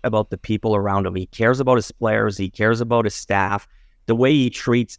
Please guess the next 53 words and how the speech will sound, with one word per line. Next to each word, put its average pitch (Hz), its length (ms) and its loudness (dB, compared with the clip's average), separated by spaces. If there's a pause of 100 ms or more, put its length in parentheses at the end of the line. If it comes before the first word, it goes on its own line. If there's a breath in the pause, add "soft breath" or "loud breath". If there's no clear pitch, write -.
everybody 120 560 2
around 101 240 0
the 95 120 -2
rink 104 360 -2
is 101 100 -2
second 120 440 -2
to 101 80 -2
none. 98 320 0
And, 101 240 -2
and 113 240 -4 (260 soft breath)
that's 127 260 0
what 175 140 2
I 131 80 4
was 107 240 0
so, 120 480 0
I've 101 160 -4
been 117 140 0
so 123 200 0
amazed 104 420 0
with 98 200 -12
him, 98 320 -6
uh, 98 280 0
the 101 160 0
way 113 220 4
he 120 120 2
treats 104 340 -4
people. 104 340 -2
He's 107 160 0
been 147 180 0
a 143 40 4
blast 107 460 0
to 107 60 -4
work 98 280 -2
with. 98 180 -2 (400)
Um, 98 480 -2 (300)
you 110 100 -2
know, 120 80 4
and, 123 200 0
and 127 120 2
I 127 100 2
try 131 220 2
to 135 80 4
tell 113 220 2
people 117 340 -4
sometimes 107 420 -4
they 113 120 0
just 110 180 -6
shake 117 220 -4
their 98 140 2
heads 95 280 0
and 95 180 -12
they're 95 120 -6
saying, 98 400 -6